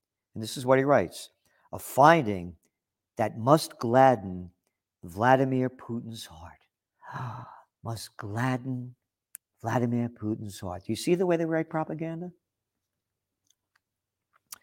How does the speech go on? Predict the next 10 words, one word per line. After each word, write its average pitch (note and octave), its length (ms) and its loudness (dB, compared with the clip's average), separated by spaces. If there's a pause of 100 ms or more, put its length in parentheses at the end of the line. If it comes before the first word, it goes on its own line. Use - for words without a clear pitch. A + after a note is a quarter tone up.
(120)
So - 180 6
let B3 160 12
me C#4 120 10
make C4 240 12
the B3+ 80 8
case A3 640 8 (260)
to D3+ 80 8
Nancy G#3+ 440 6
and G3+ 80 8
others C#3+ 500 10